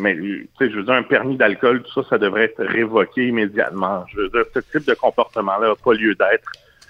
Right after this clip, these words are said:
Euh, il y a trop de gens qui risquent trop. C'est des retraites qui s'envolent en ce moment.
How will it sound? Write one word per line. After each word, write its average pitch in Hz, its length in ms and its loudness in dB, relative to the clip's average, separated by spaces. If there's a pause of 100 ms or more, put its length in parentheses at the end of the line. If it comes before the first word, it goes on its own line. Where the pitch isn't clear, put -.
(260)
Euh, 95 220 4
il 98 60 0
y 107 40 4
a 104 40 2
trop 143 260 2
de 123 60 -6
gens 131 240 2 (400)
qui 139 100 -4
risquent 139 400 -2
trop. 139 480 0 (240)
C'est 131 100 0
des 127 140 4
retraites 131 460 -2
qui - 160 -16
s'envolent 135 380 0
en 123 100 -6
ce - 100 -12
moment. 113 200 -2